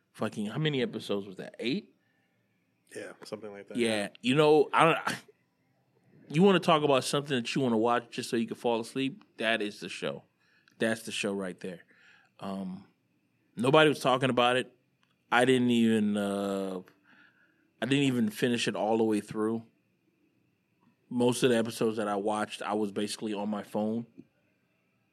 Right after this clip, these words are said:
Speaker 1: And, um, there was nothing that was, that, that compelled me to watch it. It was just that I, I was just, like,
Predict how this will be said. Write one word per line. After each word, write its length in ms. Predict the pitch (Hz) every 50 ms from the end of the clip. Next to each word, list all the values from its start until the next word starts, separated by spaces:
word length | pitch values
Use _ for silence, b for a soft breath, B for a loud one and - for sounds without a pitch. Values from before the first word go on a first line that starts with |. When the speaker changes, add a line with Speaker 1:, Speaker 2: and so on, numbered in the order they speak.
| _ _ _ _ _ _ _ _ _ _ - _ -
Speaker 1:
And, 480 | 98 107 110 110 107 107 104 107 107
um, 600 | 104 101 98 98 98 98 98 95 95 95 98 98 - _ -
there 140 | 120 120 127
was 140 | 143 131 143
nothing 300 | 147 147 - - 143 139
that 80 | 139
was, 340 | 135 131 127 120 - - - -
that, 220 | - 113 113 107 104
that 120 | 110 110
compelled 340 | - 113 110 - 120 117 120
me 140 | 127 123 117
to 120 | - 117
watch 300 | 104 104 117 123 120 -
it. 100 | - - -
It 60 | 98
was 180 | 117 120 120 113
just 300 | - 135 120 113 - -
that 180 | 117 107 104
I, 80 | 101 101
I 240 | 101 95 - 90 98
was 240 | 104 104 104 98
just, 260 | 101 107 104 - - -
like, 240 | 101 98 95 -